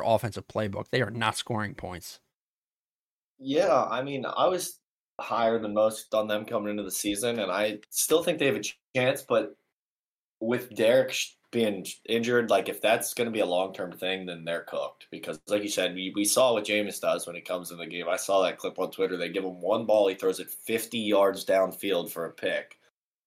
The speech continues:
Speaker 2: Um, and then when he's not in, Derek Carr can only throw the ball five yards. So unless Derek Carr comes back, uh, healthier in the next, you know, two or three weeks,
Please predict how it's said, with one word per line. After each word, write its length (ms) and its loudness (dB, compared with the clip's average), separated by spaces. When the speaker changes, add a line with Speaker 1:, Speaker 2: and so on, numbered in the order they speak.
Speaker 2:
Um, 760 -4
and 160 -6
then 140 -4
when 120 -6
he's 260 -10
not 260 2
in, 220 -6
Derek 240 -2
Carr 180 0
can 100 -8
only 120 -4
throw 180 -4
the 60 -12
ball 200 -2
five 240 -4
yards. 280 -6
So 160 4
unless 440 2
Derek 340 2
Carr 400 4
comes 220 -6
back, 480 -2
uh, 260 -2
healthier 440 -2
in 80 -6
the 80 -6
next, 320 -6
you 80 -6
know, 160 -6
two 180 -8
or 80 -2
three 220 -4
weeks, 440 -6